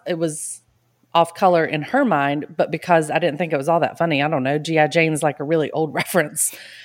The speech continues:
Um, also, a couple of things. One, I thought Jada Pinkett Smith looked phenomenal.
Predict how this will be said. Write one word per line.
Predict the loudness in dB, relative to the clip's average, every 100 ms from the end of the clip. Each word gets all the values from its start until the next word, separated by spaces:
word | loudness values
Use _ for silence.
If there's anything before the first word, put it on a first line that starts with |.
| -20 -20 _
Um, | 4 4 4 2 -4 -10 _ _ _ _ _ _ -2
also, | 0 0 4 6 6 2 -4
a | _ _ _ _ _
couple | -6 -2 2
of | 2
things. | 0 -4 -4
One, | -4 -2 0 -2 -4 -8 _ _ _ _ _ -2
I | 0
thought | 2 2 2
Jada | 0 2 2
Pinkett | -2 -6 -6
Smith | -2 -2 0
looked | 0 -2 -2 -2
phenomenal. | 2 4 2 -2 -6 -14